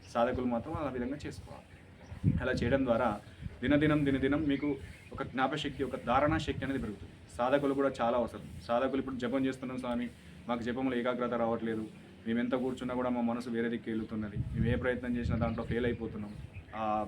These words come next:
భగవంతుని పైన, మేము చేసేటటువంటి నామ ఆరాధ్య దైవం పైన ఆ నామంకు సంబంధించిన దేవత పైన మా మనసు ఏకీకృతం కావట్లేదు అంటే మీరు మానసికంగా దృఢత్వంగా లేరు. ఆ దృఢత్వం రావాలంటే ఈ బేసిక్ పాయింట్ అనేది చేయాలి.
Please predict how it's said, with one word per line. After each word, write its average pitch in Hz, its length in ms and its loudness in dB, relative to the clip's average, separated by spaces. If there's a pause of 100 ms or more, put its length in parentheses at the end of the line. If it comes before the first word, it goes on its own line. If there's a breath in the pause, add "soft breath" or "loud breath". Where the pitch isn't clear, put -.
(100)
భగవంతుని 135 460 4
పైన, 127 220 0
మేము 117 360 0
చేసేటటువంటి 127 560 -2
నామ 117 320 2 (140)
ఆరాధ్య 127 340 4
దైవం 120 260 0
పైన 110 220 -2 (540 loud breath)
ఆ 107 100 4
నామంకు 127 400 4
సంబంధించిన 127 340 -4
దేవత 120 320 2
పైన 117 160 0
మా 117 120 2
మనసు 123 420 -2
ఏకీకృతం 120 360 -4
కావట్లేదు 110 420 -4
అంటే 104 220 -10 (640 loud breath)
మీరు 156 180 6
మానసికంగా 151 600 2
దృఢత్వంగా 131 520 -2
లేరు. 107 340 0 (760)
ఆ 107 40 -4
దృఢత్వం 135 400 -2
రావాలంటే 123 480 0 (420 loud breath)
ఈ 120 60 0
బేసిక్ 127 360 0
పాయింట్ 117 220 2
అనేది 113 200 -4
చేయాలి. 87 200 -6